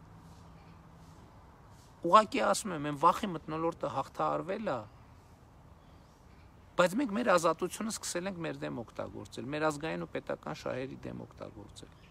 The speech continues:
Ես ուրիշ ձև չգիտեմ, քան այս հաղորդակցությունը։ Ես հավատում եմ ձեզ։ Ես հավատում եմ մարդուն, ես հա-, հավատում եմ Հայաստանի քաղաքացուն։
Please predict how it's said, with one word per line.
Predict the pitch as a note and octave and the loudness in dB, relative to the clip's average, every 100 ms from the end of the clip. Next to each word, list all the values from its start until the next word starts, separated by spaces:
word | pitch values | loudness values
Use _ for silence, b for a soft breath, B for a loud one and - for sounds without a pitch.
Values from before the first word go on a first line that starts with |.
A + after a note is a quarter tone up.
| - - - - - - - - - - | -20 -20 -20 -20 -20 -20 -20 -20 -20 -6
Ես | E3 - | -4 0
ուրիշ | A#3 G#3+ | 0 0
ձև | D3+ F3 - | 2 0 0
չգիտեմ, | - D#3 D3+ F#3 | -8 -6 -4 -4
քան | F3+ D#3+ F3 | -2 -2 0
այս | A#2 - | -4 -4
հաղորդակցությունը։ | B2+ B2+ - B2 - - - C2 - - - - - - - - - | -4 -4 -8 -10 -10 -18 -16 -16 -16 -20 -20 -20 -20 -20 -20 -20 -8
Ես | D#3+ - | -4 4
հավատում | G3 A#3+ A#3 G#3 G#3 | 4 4 -2 -6 -8
եմ | A#2+ G#2+ | -10 -12
ձեզ։ | G#2 G#2 - - - - - - - - - - - - - - - - - | -14 -16 -18 -20 -20 -20 -20 -20 -20 -20 -20 -20 -20 -20 -20 -20 -20 -20 -4
Ես | D#3+ - | -2 4
հավատում | F#3 G3+ G#3 G3+ F#3+ | 4 4 0 -4 -4
եմ | C3 | -6
մարդուն, | A#2+ A#2 - - | -6 -8 -10 -8
ես | C#3+ - | -6 -2
հա-, | E3 E3 | 0 0
հավատում | D#3 E3 F#3 - E3+ C3+ | 0 2 2 0 -10 -8
եմ | |
Հայաստանի | A#2 A2 A2+ - - - | -10 -12 -12 -12 -12 -12
քաղաքացուն։ | - A#1 - A1+ - - - | -12 -12 -10 -14 -14 -16 -18